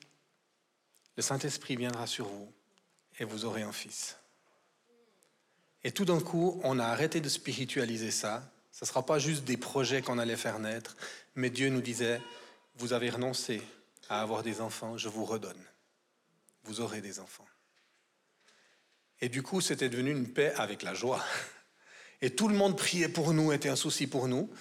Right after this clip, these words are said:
Et nous, on était comme au, au cœur de l'ouragan, dans une zone de paix et de calme.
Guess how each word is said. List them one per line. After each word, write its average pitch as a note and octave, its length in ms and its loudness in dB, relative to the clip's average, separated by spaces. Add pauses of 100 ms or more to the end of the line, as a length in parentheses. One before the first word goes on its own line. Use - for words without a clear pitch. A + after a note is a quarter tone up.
(380)
Et C3+ 100 2
nous, D3 140 2
on F3+ 100 2
était B2+ 220 -2
comme F#3+ 200 -2
au, D#3+ 180 0
au C3 120 0
cœur F#3 380 2
de C#3+ 120 0
l'ouragan, C#3+ 720 4 (720)
dans C#3 260 2
une C3+ 240 0
zone C#3 380 0
de A2+ 100 -4
paix D3+ 440 -2
et C3+ 100 -4
de A#2+ 100 -8
calme. F#2 400 -14